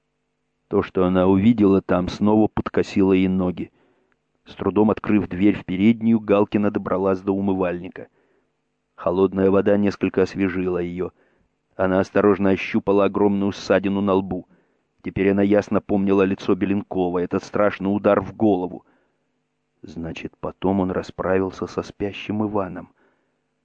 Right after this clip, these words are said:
«Но за что?» — думала она и не могла найти ответа.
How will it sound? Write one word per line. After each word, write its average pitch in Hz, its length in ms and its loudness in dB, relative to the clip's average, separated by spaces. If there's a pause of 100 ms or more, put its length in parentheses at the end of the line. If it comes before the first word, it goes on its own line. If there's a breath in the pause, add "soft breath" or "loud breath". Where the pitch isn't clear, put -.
«Но 92 220 -8
за 101 180 -8
что?» — - 520 0 (920)
думала 87 520 -4
она 98 240 0
и 95 80 -2
не 92 80 -2
могла 90 340 -4
найти 90 320 -6
ответа. 85 440 -10